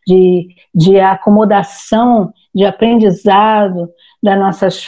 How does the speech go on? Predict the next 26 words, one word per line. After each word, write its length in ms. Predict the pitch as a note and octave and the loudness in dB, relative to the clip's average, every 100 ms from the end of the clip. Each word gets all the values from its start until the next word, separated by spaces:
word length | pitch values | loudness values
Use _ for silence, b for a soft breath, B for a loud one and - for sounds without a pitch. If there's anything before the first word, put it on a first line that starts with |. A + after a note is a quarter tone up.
| - | -4
falhas. 460 | F3 E3+ E3+ E3+ | -2 0 -2 -4
Isso 220 | G#3 G#3 G#3 | -6 -4 -2
aí 500 | F#3+ G3 G#3+ A3+ G#3 | 0 0 2 2 2
é 160 | G3+ | 2
uma 340 | G#3 G#3+ G#3 G3+ | 0 0 -2 -2
bênção 680 | F3 F#3+ G3 G#3 G3+ - | -4 -4 -4 -4 -4 -2
mesmo, 600 | G3 F3 E3+ E3+ D#3+ E3 | 0 2 2 0 -2 -4
né? 240 | E3 F3 F3 B B B B B | -2 -4 -6 B B B B B
Mas 200 | G#3+ A3 | -2 0
aqui 300 | A#3+ A#3 A#3 | -2 -2 -4
também, 420 | A#3+ A3 G3 F#3+ | -2 0 0 0
voltando, 960 | F3+ G3 G3+ - G#3+ A#3 G#3+ F#3 E3 F3 _ _ _ _ _ - | 0 0 -2 -2 -2 0 -2 -2 -6 -10 _ _ _ _ _ -12
aqui 220 | E3+ G#3+ | -6 -4
tem 200 | - G#3+ | -2 0
um 60 | |
bichinho 680 | G#3 G3+ - A3+ A3 G3 F#3 | 0 -2 -4 -2 0 0 -4
que 100 | - | -2
eu 60 | G3 | -2
não 100 | G3 | -2
quero 280 | F3+ F#3+ F#3+ | -2 -2 -2
desencarnar 640 | F#3 G3+ F#3+ F#3+ F#3+ G3 | -6 -6 -2 -2 0 -2
ele 120 | G3+ | 0
não, 240 | G3+ F3+ E3+ | -2 -2 -4
deixa 300 | F3+ - F3+ | -6 -6 -8
ele 80 | |
voar. 400 | F3+ F3+ F3 C#3 | -4 0 0 -2